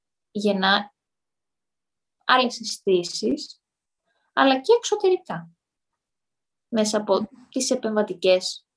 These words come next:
χειρουργικές διαδικασίες, μέσα από τις θεραπείες. Είναι μια νέα εικόνα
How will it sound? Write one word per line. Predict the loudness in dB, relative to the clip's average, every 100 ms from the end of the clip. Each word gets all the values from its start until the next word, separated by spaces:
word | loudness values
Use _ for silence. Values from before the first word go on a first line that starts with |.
| _ -6
χειρουργικές | -2 0 -2 -4 2 2 2
διαδικασίες, | -4 -8 -12 -10 -2 2 4 4 4
μέσα | 2 0
από | -4
τις | -8 -6
θεραπείες. | -4 -4 -4 0 2 2 0 -6 _ _ _ _ _ _ _ _ _ -2
Είναι | 2 4
μια | 6 4
νέα | 4 4 4 4
εικόνα | 2 2 4 4 2 0 0